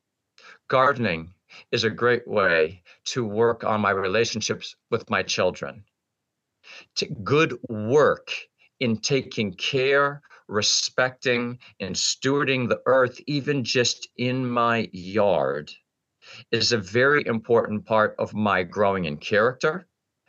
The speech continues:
and my having a good natural context to deepen relationships. So we,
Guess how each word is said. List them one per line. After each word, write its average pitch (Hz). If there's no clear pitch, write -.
and 123
my 120
having 113
a 104
good 107
natural 110
context 113
to 123
deepen 117
relationships. 101
So 82
we, 107